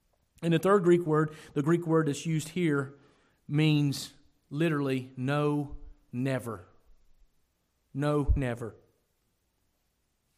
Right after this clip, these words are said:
"For I will be merciful to their unrighteous and their sins and their lawless deeds I will remember no more,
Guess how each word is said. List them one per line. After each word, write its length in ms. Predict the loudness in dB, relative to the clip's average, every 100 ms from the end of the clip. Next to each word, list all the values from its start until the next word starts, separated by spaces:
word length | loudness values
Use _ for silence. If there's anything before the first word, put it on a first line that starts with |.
| _ _ -20 _ _ _ _ _ _ _ _ _ _ _ _ _ _ _
"For 120 | 0 4
I 60 |
will 140 | 4 6
be 100 | 6
merciful 480 | 4 2 0 -2
to 180 | 2 4
their 140 | 4 4
unrighteous 600 | 4 4 4 2 0 2
and 100 | 2
their 80 | 2
sins 400 | 0 0 0 0
and 100 | 0
their 120 | 0
lawless 320 | 0 0 -2
deeds 280 | -2 -2 -2
I 300 | -2 0 0
will 200 | 0 0
remember 520 | 2 2 2 2 2 2
no 340 | 4 4 4
more, 680 | 4 2 2 2 2 -2 -4